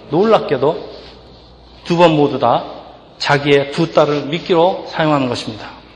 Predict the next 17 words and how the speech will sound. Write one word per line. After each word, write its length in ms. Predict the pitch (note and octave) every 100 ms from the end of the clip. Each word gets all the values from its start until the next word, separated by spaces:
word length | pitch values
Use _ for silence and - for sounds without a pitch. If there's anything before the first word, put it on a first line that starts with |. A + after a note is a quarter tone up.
| - - - - - - - - - - - - - - - - - - - - - - - - -
아무리 320 | B2 C#3 C#3
그 80 | C3+
당시 280 | C#3 C3
문화가 480 | C3 B2 A#2+ A#2+ A2 -
그렇다고 380 | B2+ - A#2 A2
해도 320 | B2 A2+ - - - - - - - - -
자기 280 | - C3+ C#3
딸을 380 | D3 C#3+ D3 C#3+
그런 180 | C#3
식으로 300 | C#3+ D3+ E3+
이용하고 320 | D#3+ D#3 D3+ D3
싶은지 840 | - E3+ E3 F3 F3 D#3+ - - - - - - - - - -
딸을 240 | D#3+ D#3+
가진 360 | D3+ C#3+ D3+ D#3+
아버지 280 | B2+ C#3 C3+
입장에서 640 | C3 C3+ B2 B2 B2 A#2+ - - - - - - - - - - - - - - - - - -
저는 400 | A#2+ A#2+ A#2